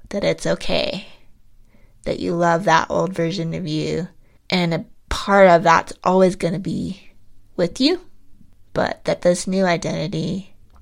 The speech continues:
is going to be serving your highest and greatest good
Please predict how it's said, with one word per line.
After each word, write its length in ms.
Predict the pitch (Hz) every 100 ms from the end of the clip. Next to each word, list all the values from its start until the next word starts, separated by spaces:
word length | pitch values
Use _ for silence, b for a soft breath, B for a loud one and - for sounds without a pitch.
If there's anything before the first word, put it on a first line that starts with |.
| -
is 180 | - 170
going 220 | - 202
to 100 | 185
be 160 | 170 165
serving 500 | - 156 165 165 156
your 120 | 156
highest 460 | - 165 165 - 156
and 100 | 160
greatest 380 | 170 170 - -
good 340 | 165 165